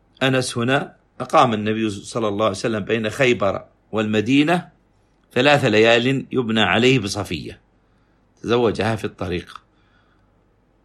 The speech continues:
صلى الله عليه وسلم. قال: "فدعوت المسلمين إلى وليمته". النبي صلى الله عليه وسلم أمر أنس أن يدعو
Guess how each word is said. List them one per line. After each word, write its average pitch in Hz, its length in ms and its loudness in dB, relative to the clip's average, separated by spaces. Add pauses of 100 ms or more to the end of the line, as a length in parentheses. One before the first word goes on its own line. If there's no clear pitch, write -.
(360)
صلى 101 280 -4
الله 107 360 0
عليه 87 100 -2
وسلم. 90 500 -6 (340)
قال: 143 220 2
"فدعوت 135 480 2
المسلمين 123 560 -2
إلى 143 300 4
وليمته". 110 800 2 (1900)
النبي 98 300 -6
صلى 95 160 -8
الله - 140 -12
عليه 110 120 -4
وسلم 143 260 -2
أمر 98 480 -2
أنس 117 480 -4 (140)
أن 143 260 -6
يدعو 104 520 -2